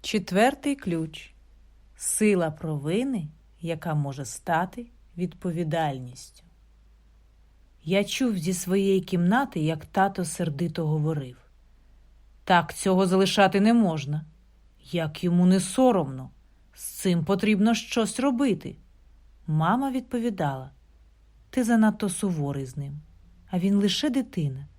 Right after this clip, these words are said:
Він же ненавмисне». А дядько Мімі запитав: «Він знав, що цього робити не можна? Ви коли-небудь говорили про те, що це не можна брати? І взагалі, ви про щось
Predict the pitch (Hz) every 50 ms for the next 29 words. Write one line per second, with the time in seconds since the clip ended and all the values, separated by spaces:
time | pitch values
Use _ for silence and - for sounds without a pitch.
0 | - - - - _ - _ _ _ - 220 254 254 233 214 220 220 214 226 233
1 | 226 226 226 220 208 214 220 247 254 240 - - - 156 143 147 - - - -
2 | - - - - - - - - _ _ _ - 185 180 165 175 165 160 - -
3 | 175 170 170 170 180 214 269 262 247 214 - 190 160 151 - 131 127 127 - _
4 | - - - _ _ _ _ _ _ - - _ _ _ _ _ _ - - -
5 | 165 180 175 165 151 156 175 196 240 311 - - - 359 - - 294 277 254 240
6 | 240 254 208 190 214 196 - 208 196 196 202 208 208 196 180 139 120 120 113 -
7 | 131 123 - - _ _ - - _ - - - _ _ _ _ _ _ _ _
8 | _ - 156 180 190 - 233 220 226 220 220 220 214 202 214 185 170 151 180 185
9 | 180 185 180 196 262 311 330 320 - - 185 175 165 - - 214 262 311 - -
10 | _ - - - - 202 160 - - - 196 226 254 - - 180 170 170 160 160
11 | 156 147 147 143 - 175 185 202 196 - 285 269 196 151 - - - - - -
12 | - - - - - - - - - - - - - 175 180 175 151 175 190 180
13 | 185 247 269 240 190 143 139 165 160 147 160 208 185 - 247 285 277 - - -
14 | - 185 147 139 -